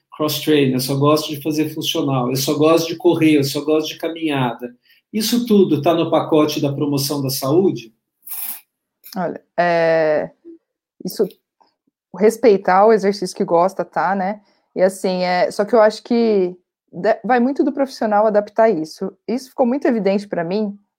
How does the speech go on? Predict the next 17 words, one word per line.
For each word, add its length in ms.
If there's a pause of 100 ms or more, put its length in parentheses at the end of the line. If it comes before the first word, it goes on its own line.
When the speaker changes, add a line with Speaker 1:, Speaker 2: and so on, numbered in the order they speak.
Speaker 2:
nesse 300
momento, 800
voltando 480
aí 240
a 200
essa 180
questão 240
da 80
pandemia, 480 (580)
é, 520
as 180
aulas 240
coletivas 600
nas 160
academias, 540
elas 240
foram 920